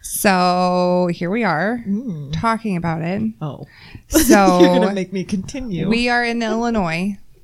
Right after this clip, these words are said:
Speaker 2: Yeah.
Speaker 1: Okay, we are here right now.
Speaker 2: We are here right now.
Speaker 1: And there's a knock on the door. Okay.
Speaker 2: Okay.
Speaker 1: And I'm like, "Okay, I didn't order room service, but whatever."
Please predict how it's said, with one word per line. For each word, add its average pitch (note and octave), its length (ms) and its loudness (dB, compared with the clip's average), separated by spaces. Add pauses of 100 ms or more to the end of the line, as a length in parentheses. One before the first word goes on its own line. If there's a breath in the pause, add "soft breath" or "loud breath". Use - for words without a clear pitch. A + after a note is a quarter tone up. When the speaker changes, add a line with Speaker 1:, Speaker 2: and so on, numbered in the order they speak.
(220)
Speaker 2:
Yeah. - 100 -4
Speaker 1:
Okay, E3+ 260 -4
we F#3+ 160 -2
are F3+ 120 -2
here E3+ 360 -6
right F#3 200 -6
now. D3+ 320 -6
Speaker 2:
We F3 100 -10
are E3+ 80 -10
here E3+ 160 -8
right D3 220 -8
now. F3+ 300 -10 (180)
Speaker 1:
And F3 480 -2
there's D#3+ 160 -4
a E3 60 -2
knock C#3+ 280 -4
on D#3+ 80 -2
the D#3+ 80 -2
door. - 380 -8 (260)
Okay. F3+ 460 -4 (260)
Speaker 2:
Okay. F3 120 -8 (680 soft breath)
Speaker 1:
And E3+ 520 -2
I'm F3 140 -4
like, E3 200 -4
"Okay, G3+ 320 -2
I F3 80 -2
didn't F3+ 180 0
order D3 220 -2
room D3 200 -2
service, F3 360 -2
but F3+ 160 -2
whatever." G3 540 0